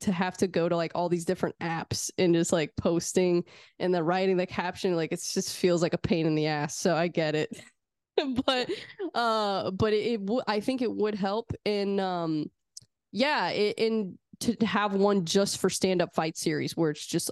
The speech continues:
all dedicated to stand-up fight series content, um,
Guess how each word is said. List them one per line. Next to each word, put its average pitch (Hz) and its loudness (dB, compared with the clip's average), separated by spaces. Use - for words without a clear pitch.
all 185 6
dedicated 175 2
to 156 2
stand-up 196 0
fight 175 0
series 160 -2
content, 160 -2
um, 165 2